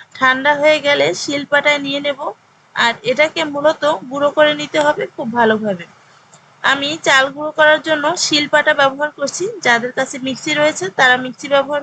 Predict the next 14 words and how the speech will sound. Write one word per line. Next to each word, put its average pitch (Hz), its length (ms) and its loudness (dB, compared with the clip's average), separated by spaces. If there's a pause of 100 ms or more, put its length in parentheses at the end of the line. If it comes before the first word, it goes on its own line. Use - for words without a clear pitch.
করেও 285 260 2 (480)
এই 262 180 4
গুঁড়োটা 294 340 0
করে 294 260 2
নিতে 311 220 -4
পারেন, 269 280 2 (120)
তাহলে 277 380 2 (180)
এই 240 220 4
রেসিপিটা 277 520 -2
বানানোর 247 500 0
জন্য 294 240 -2 (540)
সময় 294 580 4 (180)
এবং 254 300 2
পরিশ্রম 294 500 0